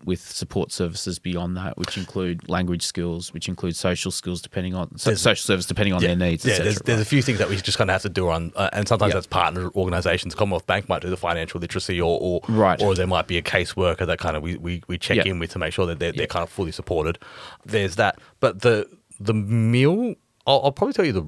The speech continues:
Speaker 2: the, the story how it all started was when we're sitting around at, at, I got nine elders from Redfern to kinda come through to Colombo Social once the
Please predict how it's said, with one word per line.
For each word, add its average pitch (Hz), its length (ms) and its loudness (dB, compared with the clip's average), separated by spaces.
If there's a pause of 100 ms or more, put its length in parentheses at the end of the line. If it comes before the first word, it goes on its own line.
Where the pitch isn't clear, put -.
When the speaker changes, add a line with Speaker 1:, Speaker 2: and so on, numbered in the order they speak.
Speaker 2:
the, 85 140 0
the 90 140 -2
story 107 260 4
how 87 140 4
it 82 40 0
all 80 100 -2
started 87 440 0 (420)
was 98 120 0
when 104 140 2
we're 95 60 -2
sitting 170 200 -2
around 82 260 0
at, 80 220 -2
at, 85 100 -6 (300)
I 92 60 -2
got 151 200 0 (520)
nine 85 540 0 (100)
elders 78 360 -2
from 76 200 -8
Redfern 78 360 -2
to 95 100 -8
kinda 80 220 -4
come 78 180 -4
through 78 160 -6
to - 80 -12
Colombo 73 300 -2
Social 156 340 -4
once 71 240 -6
the 73 140 -16